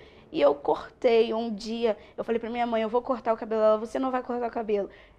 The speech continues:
Ela saiu pra trabalhar, eu peguei a tesoura, fui lá e falei, "Vó, corta o meu cabelo." "Sua mãe vai brigar." Eu falei, "Não, pode cortar, corta pequenininho." E aí minha avó cortou e desde então eu vivo com o meu cabelo, né?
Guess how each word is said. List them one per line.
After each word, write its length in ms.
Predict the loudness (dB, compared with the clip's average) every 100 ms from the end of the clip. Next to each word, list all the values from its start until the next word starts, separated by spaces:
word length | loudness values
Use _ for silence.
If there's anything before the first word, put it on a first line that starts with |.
| -6
Ela 180 | -2 -2
saiu 220 | 0 0
pra 160 | 0
trabalhar, 480 | 0 2 4 4 4
eu 60 | 2
peguei 340 | 0 0 2
a 40 | 0
tesoura, 320 | -2 -4 -4
fui 180 | -6 -2
lá 120 | -2
e 20 |
falei, 280 | -2 -4 -4
"Vó, 360 | 2 6 6 2 -18 -8
corta 240 | -6 -4
o 20 | -4
meu 80 |
cabelo." 540 | -4 -2 2 4 2 -2
"Sua 480 | -10 -20 -2 4 6
mãe 140 | 8
vai 160 | 8 4
brigar." 380 | 2 2 4 4
Eu 60 |
falei, 220 | 0 -6
"Não, 220 | -2 -2 2
pode 260 | 2 2
cortar, 320 | 0 2 2 4
corta 220 | 4 2
pequenininho." 720 | -6 0 6 6 6 2 2 -4 -20 -18 0
E 80 | 2
aí 180 | 4
minha 160 | 4 2
avó 240 | 4 4
cortou 340 | 4 0 2 2
e 120 | 4
desde 320 | 4 2 2
então 460 | 0 2 4 4 2 -16 -20 -20 _ _ _ _ 2
eu 380 | 4 2 -2 -10
vivo 520 | -2 0 0 -2 -6 -10 _ _ _
com 100 | 4 4
o 20 |
meu 180 | 6 4
cabelo, 600 | 8 8 8 6 4 -2
né? 380 | -2 0 0